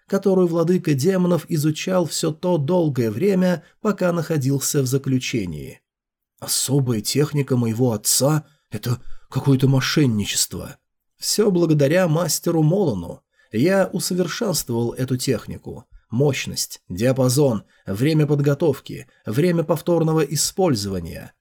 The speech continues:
По всем параметрам она превосходит оригинал.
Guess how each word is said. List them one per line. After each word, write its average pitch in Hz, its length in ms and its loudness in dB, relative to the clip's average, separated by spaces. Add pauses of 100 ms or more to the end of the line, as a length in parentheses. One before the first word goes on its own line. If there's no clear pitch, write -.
(160)
По 180 120 -2
всем 165 320 0
параметрам 165 720 -2 (140)
она 185 280 2
превосходит 147 760 0
оригинал. 120 680 -2